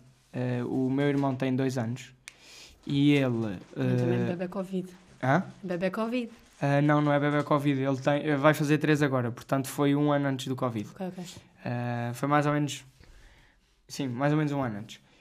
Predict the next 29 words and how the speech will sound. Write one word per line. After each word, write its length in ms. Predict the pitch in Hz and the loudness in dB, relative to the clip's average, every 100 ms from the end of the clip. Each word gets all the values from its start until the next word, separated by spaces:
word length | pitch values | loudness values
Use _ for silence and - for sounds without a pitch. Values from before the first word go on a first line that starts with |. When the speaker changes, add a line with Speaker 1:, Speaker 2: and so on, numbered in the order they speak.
| _ _ _ _ _ | _ _ _ _ _
Speaker 1:
Mas 220 | - 165 170 | 2 4 6
ele 140 | 160 | 6
no 160 | 165 180 | 6 6
confinamento, 840 | 185 180 160 147 131 127 147 175 - _ | 4 4 4 4 2 -2 -4 -6 -12 _
ahm, 580 | 147 147 147 151 156 156 156 _ _ _ - | 4 6 6 4 2 -2 -6 _ _ _ -6
ele 160 | 147 127 | -2 -2
teve 180 | 135 131 | 0 0
ali, 420 | 135 131 131 127 | 0 0 -2 -4
que 100 | 127 | -4
é 60 | 120 | -4
um 100 | 123 | -2
mês, 480 | 143 175 170 - - | 0 0 -2 -12 -18
connosco, 560 | - 131 147 156 - - | -8 -4 -2 -2 -6 -16
sempre, 340 | - 143 143 | -6 -4 -4
todos 220 | - 135 139 | -4 -6 -4
os 80 | 135 | 0
dias, 320 | 147 170 175 - - - - | 0 0 -4 -18 -20 -20 -2
e 200 | 156 170 | 2 4
isso 200 | 180 185 | 4 2
até 200 | 185 185 | 2 4
o 60 | 170 | 4
estimulou 500 | 151 175 165 165 165 | 2 0 2 4 4
muito 320 | 165 180 180 | 4 2 2
mais 240 | 160 165 | 0 2
e 60 | 156 | 2
ele 100 | 160 | 0
começou 360 | 165 160 170 165 | -2 -4 -2 -2
a 60 | |
andar 340 | 160 151 156 | 0 2 4